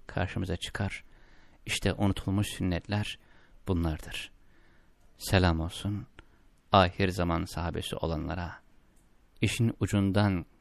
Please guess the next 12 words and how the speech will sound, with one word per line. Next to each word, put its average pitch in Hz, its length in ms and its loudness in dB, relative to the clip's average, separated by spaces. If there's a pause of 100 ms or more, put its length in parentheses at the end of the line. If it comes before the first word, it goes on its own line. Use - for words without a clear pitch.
(100)
kaytarmaya 87 640 2
çalışmayıp, 87 580 -2 (1200)
yuvasından 90 880 2
başlayıp 92 640 -2
çevresine, 90 800 -2 (840)
yetişebildiği 82 720 0
her - 300 0
yere - 360 -4 (580)
vahyi - 320 0
taşıyabilenlere - 840 -6 (840)
selam 87 460 0
olsun. - 420 -6